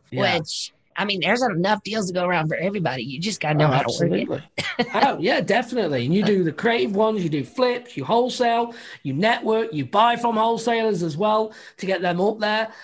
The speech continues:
Speaker 1: Um, so you're super active as you've, you've started to grow that. So that's amazing. But you're in Atlanta where it's too competitive, apparently. It isn't. It's the process. It's the
Speaker 2: It is.
Speaker 1: process that
Speaker 2: It totally is the
Speaker 1: wins.
Speaker 2: process.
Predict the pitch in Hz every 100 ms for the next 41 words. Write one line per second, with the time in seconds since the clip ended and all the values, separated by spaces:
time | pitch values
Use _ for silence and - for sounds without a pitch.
0 | - 180 165 160 180 175 - 247 202 214
1 | 214 - 185 170 147 165 170 180 170 -
2 | 175 160 156 131 156 190 196 151 131 135
3 | - 170 190 175 165 175 214 196 156 139
4 | 147 160 175 - _ - - 180 196 233
5 | 233 185 214 214 160 135 156 _ - 196
6 | 190 190 180 - - 208 202 180 165 185
7 | - - 127 120 127 120 95 - 175 208
8 | 240 175 131 - 180 - 196 220 208 -
9 | 117 147 - 165 - 196 247 247 220 -
10 | 202 151 202 214 151 107 - - - -
11 | -